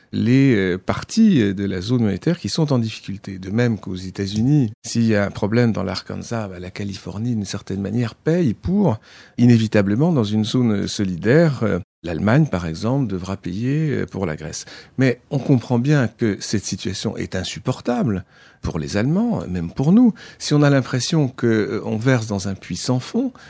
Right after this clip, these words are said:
pour aider des pays qui ont une politique, euh, complètement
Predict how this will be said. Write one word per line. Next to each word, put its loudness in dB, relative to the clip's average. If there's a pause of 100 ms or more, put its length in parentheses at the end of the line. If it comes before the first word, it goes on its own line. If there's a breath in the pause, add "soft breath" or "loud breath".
(220 loud breath)
pour 2
aider 4
des 0
pays 4
qui -4
ont 2
une 0
politique, 0
euh, 0
complètement 0